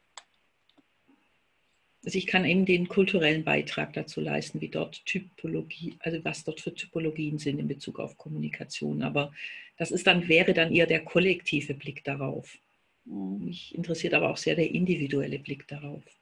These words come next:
Speaker 1: also die
Speaker 2: Mhm.
Speaker 1: individuelle Typologie.
Speaker 2: Aber das mit den Sprechpausen zum Beispiel ist eben auch ein kollektiver,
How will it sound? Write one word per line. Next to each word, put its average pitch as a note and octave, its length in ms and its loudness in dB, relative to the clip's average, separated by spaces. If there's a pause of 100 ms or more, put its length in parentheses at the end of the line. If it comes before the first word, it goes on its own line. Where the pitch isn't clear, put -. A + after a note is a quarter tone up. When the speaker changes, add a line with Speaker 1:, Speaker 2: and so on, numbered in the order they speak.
(220)
Speaker 1:
also E3 120 -10
die - 120 -14
Speaker 2:
Mhm. D#3 140 -2
Speaker 1:
individuelle C#3+ 540 -4
Typologie. - 680 -12 (1000)
Speaker 2:
Aber F#3 140 4
das G3+ 240 4
mit A3 180 2
den G#3 140 0
Sprechpausen A3+ 920 4
zum B3 160 2
Beispiel A#3+ 400 4
ist A#3 200 -4
eben A#3 240 0
auch D4 280 6
ein F3+ 120 -2
kollektiver, E3 760 2